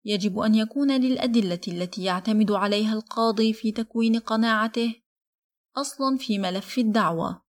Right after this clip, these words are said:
أي أن تكون مدونة في محضر الجلسة. سادسًا، لا يجوز للقاضي الاستغناء عن كل تحقيق منتج في الدعوة بحجة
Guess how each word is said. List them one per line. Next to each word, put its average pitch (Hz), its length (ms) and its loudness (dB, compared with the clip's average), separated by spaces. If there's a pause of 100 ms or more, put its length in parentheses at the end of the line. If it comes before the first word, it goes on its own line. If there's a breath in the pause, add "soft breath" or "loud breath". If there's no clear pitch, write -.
(500)
أي 262 140 -2
أن 254 220 0
تكون 254 440 0
مدونة 214 760 0
في 196 200 -6
محضر 185 380 -4
الجلسة. 196 760 -4 (840)
سادسًا، 190 760 -2 (460)
لا 202 140 -2
يجوز 196 420 -2
للقاضي 240 760 0
الاستغناء 208 840 -2
عن 220 300 0
كل 254 320 0
تحقيق 226 520 -4
منتج 226 680 2
في 254 80 -2
الدعوة 180 640 0 (880)
بحجة 233 520 0